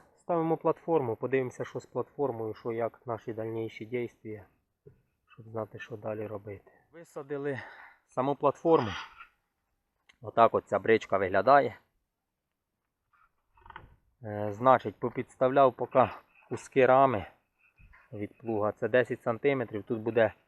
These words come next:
несуща конструкція, через усю довжину будуть швеллера стояти. Дванадцяті.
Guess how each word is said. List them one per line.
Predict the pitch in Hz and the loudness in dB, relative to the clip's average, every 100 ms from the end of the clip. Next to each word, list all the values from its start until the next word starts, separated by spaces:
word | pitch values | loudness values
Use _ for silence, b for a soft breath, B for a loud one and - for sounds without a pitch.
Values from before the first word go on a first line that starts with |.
| _ _ - | _ _ -6
несуща | 117 - 135 - 113 | -4 -2 -4 0 0
конструкція, | - 107 - 127 107 _ 107 101 | 0 -6 -6 -8 -8 _ -2 -2
через | - 110 107 | -2 -4 -2
усю | 107 127 | -4 -2
довжину | 113 113 104 113 | 0 0 -2 -4
будуть | 110 113 110 | -2 -2 -4
швеллера | - 113 113 120 135 | 0 2 4 6 4
стояти. | - 113 104 101 - 95 _ _ _ _ _ _ _ _ - | 4 -2 2 0 -2 -12 _ _ _ _ _ _ _ _ -16
Дванадцяті. | 98 104 107 107 101 - 98 110 95 | 0 2 4 2 2 -4 -14 -12 -12